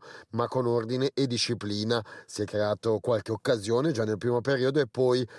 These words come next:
dal secondo tempo in avanti ha alzato il livello in maniera evidente, trovando meritatamente la rete del pareggio prima del successo all'overtime. Non un Ambri scintillante, ma una squadra ordinata, quasi scolastica,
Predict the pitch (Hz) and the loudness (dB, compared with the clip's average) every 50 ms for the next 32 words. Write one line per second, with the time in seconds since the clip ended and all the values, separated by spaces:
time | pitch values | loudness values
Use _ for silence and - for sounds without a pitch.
0 | - - _ - 117 110 107 98 - - 107 - 147 151 127 117 107 - 131 127 | -20 -14 _ 0 2 2 2 0 0 -2 -2 0 0 2 2 0 -2 0 -2 -2
1 | 113 110 107 98 87 107 117 117 107 - 110 107 95 - 123 117 110 - 117 110 | -2 -2 -4 -4 -2 -2 -4 -4 -2 -2 -4 -4 -2 0 0 0 0 0 -2 -2
2 | 113 117 110 107 117 127 143 139 120 113 110 113 120 131 120 127 123 117 117 123 | 0 0 2 2 2 2 2 0 0 0 -2 0 0 2 2 2 2 2 0 -2
3 | 113 120 117 110 107 92 - 120 98 - - - - _ - 113 117 110 113 110 | 0 0 0 0 -2 -2 -2 -2 -2 -4 -10 -20 -20 _ -2 -2 0 0 2 0
4 | 113 107 113 110 113 123 117 117 104 117 110 95 - 107 104 104 104 98 - 104 | 0 0 0 0 0 2 0 0 0 0 -2 -2 -2 -4 -4 -4 -6 -4 -4 -2
5 | 101 104 98 110 104 - 107 98 110 101 87 127 123 107 98 95 87 110 117 107 | -2 0 0 0 0 0 -2 -2 -2 -2 2 2 2 2 0 -4 -4 -4 -4 -4
6 | - 120 120 127 117 110 117 101 95 113 107 - - 117 - - 110 92 - - | -2 -2 0 0 0 0 -2 -2 -2 -2 -2 -2 -4 -4 -2 -2 -2 -2 -2 -2
7 | - 120 - - 117 120 113 107 104 104 98 - 117 107 104 107 104 101 - - | -2 -2 0 0 0 0 0 0 0 -2 -2 0 0 0 0 0 -2 -4 -8 -10
8 | - - - - 143 175 196 202 180 175 156 143 156 156 135 - 147 143 131 - | -14 -16 -10 0 0 2 4 4 4 4 4 4 2 2 2 2 0 -2 0 2
9 | 139 143 139 139 139 143 143 185 170 - 185 170 156 127 120 113 110 - - 123 | 2 4 4 6 4 4 2 0 -2 -4 -2 0 2 2 2 2 0 0 2 2
10 | 120 117 113 104 113 120 120 120 104 90 113 120 123 127 135 147 - - 156 - | 2 2 2 2 4 4 4 2 2 0 -2 0 2 2 2 2 0 -2 0 2
11 | 143 131 117 110 120 110 - - 135 127 117 110 107 101 - - - 120 - - | 2 0 0 -2 -8 -8 -2 0 2 2 2 2 0 -2 -6 -6 -6 -6 0 2
12 | 131 120 | 0 0